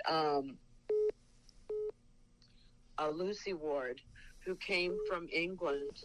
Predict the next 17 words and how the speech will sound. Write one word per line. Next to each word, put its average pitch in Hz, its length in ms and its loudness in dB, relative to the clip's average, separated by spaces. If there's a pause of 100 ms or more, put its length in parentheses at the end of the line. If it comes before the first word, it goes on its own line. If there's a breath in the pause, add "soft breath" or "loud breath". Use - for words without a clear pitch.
um, 147 480 -6 (460 soft breath)
after 156 640 -2 (800)
N-, 170 100 0 (160)
Nanyehi's 156 840 6 (220)
uncle, 165 520 12 (200)
Okanastoa, 165 960 12 (340 loud breath)
had 151 200 8
been 175 220 12
to 185 80 10
Europe 160 420 12
on 156 200 8
a 143 80 10
ship - 280 4
called 143 240 8
the - 60 2
Fox. 247 640 8 (500 loud breath)
And, 170 440 12